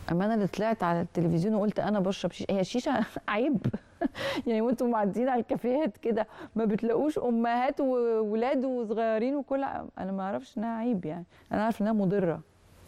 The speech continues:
مش حاجه عيب. فاذا كان البنت بتكلمني تقول لي: "انا خايفه عليكي وزعلت" وبتاع، وانا قلت لها:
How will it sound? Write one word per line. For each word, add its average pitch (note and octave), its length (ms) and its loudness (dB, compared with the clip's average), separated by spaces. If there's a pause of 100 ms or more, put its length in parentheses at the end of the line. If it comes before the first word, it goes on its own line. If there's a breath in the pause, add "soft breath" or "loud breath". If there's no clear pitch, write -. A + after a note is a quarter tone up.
(440)
مش - 120 -6
حاجه G#3 180 0
عيب. G#3 240 2 (420 loud breath)
فاذا - 280 0
كان A#3 120 2
البنت C4+ 300 2
بتكلمني A#3+ 300 0
تقول B3+ 120 2
لي: B3+ 60 2
"انا G#3+ 80 2
خايفه A#3+ 340 0
عليكي F#3+ 460 0
وزعلت" F3+ 540 0
وبتاع، F#3 360 0
وانا G3+ 200 2
قلت F#3 240 0
لها: G#3+ 180 0